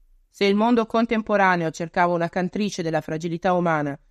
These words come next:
di quella spasmodica ricerca di un atto di comprensione, di gentilezza, di ricomposizione nei nostri momenti più bui, l'ha trovata in Han Kang.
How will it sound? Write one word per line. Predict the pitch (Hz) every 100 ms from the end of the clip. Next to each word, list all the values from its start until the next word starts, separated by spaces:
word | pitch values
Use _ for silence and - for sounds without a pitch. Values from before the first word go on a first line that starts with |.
| _ _ _
di | 190
quella | 214 208
spasmodica | 190 196 190 208 214 214 202
ricerca | 190 - 202 -
di | 170
un | 185
atto | 185 -
di | 165
comprensione, | 175 202 202 196 190 - 190 170
di | 160 180
gentilezza, | 190 - 190 185 - - 151
di | 180
ricomposizione | 214 220 202 202 190 190 - 196 180 165
nei | 165
nostri | 170 180 - 170
momenti | 165 175 165 -
più | 190
bui, | 170 143 143 - _ _ _ _
l'ha | 190
trovata | 190 190 170 160 165
in | 165
Han | 170 175
Kang. | - 143 135 147